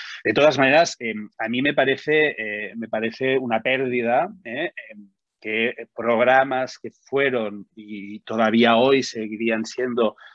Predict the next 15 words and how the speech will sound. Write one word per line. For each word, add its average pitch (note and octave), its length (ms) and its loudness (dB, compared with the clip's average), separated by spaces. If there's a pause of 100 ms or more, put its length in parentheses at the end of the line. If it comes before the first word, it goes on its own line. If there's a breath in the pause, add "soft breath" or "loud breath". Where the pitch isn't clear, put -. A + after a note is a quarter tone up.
(160 loud breath)
eh, G#2 300 -4
altamente C3 580 2
innovadores A2+ 760 2
y G#2+ 80 -10
que - 60 -8
han G#2 100 -4
dejado B2 460 0
un G#2+ 100 -4
impacto, G#2+ 560 -4
yo G2 200 -10
creo, A2+ 440 0
eh, G#2 680 -4
eh, G#2 80 -12
sin A#2+ 320 0
discusión, A#2+ 720 0